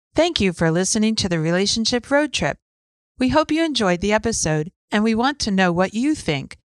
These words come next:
So write to us at questions at A F psych dot com. You can also support the show by rating and reviewing us on iTunes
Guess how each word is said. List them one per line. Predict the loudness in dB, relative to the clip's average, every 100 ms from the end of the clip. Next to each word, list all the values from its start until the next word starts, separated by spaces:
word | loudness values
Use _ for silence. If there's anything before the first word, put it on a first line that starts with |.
| _
So | 0 2
write | 4 4 4
to | -2 0
us | 0 -2 -4 -2
at | 0 -2 _
questions | -2 -2 -2 -2 -2 -2 -4
at | -6 -4
A | -2 0
F | 0 -2
psych | -2 -2 -2 -2
dot | -2 -2
com. | -6 -6 -6 -10 -18 _ _ _ _ _
You | -4
can | -2 2
also | 2 2 -2
support | -2 0 0 0 0
the | -2
show | 2 2 2
by | -2 -2
rating | -2 -2 0 0 -2 -2
and | 0 0
reviewing | 0 0 0 0 2
us | 2 2
on | -2 0
iTunes | -2 -2 -4 -2 -2 -4